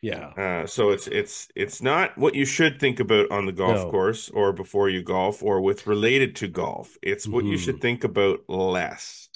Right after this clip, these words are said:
Speaker 1: Yeah, I
Speaker 2: And,
Speaker 1: fi-,
Speaker 2: uh,
Speaker 1: I find these days, I mean, 'cause everybody's in, let's just say, on social media, discussing stuff all the time, getting
Speaker 2: Oh, yeah.
Speaker 1: concerned about some things that,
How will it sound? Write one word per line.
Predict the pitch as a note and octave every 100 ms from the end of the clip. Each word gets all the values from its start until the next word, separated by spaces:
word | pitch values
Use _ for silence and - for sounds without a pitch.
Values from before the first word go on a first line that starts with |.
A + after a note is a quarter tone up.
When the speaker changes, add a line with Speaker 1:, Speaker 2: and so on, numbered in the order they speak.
| -
Speaker 1:
Yeah, | D#3 D#3
I | F3+
Speaker 2:
And, | F#3
Speaker 1:
fi-, | A#3+ C#2
Speaker 2:
uh, | F3+
Speaker 1:
I |
find | - A3+ A#3+ D#3
these | C#3+ C#3+
days, | C3 A2 G#2
I |
mean, | A#2+ A#2
'cause | A2+ C3
everybody's | C#3+ C#3+ B2+ A2 G#2
in, | G2+ G2 G2 - -
let's | A2 - -
just | G2 -
say, | G2+ G2 F#2+ F#2+ _ - - - - _
on | G#2+ A2
social | G#2+ G#2+ A2
media, | G2 E2+ G2+ C#3+ _ _ -
discussing | A2 G#2 A#2 G2+ G#2+ G#2
stuff | A2 G2+
all | G#2 F#2+
the | F#2
time, | G2+ F2 G#2 A2
getting | B2+ C#3 C3
Speaker 2:
Oh, |
yeah. |
Speaker 1:
concerned | B2 G#2+ C3 C3+ B2+
about | A2+ G2+ G2+ -
some | G2+
things | F#2+ G#2+ G2+ G2+
that, | G2 F#2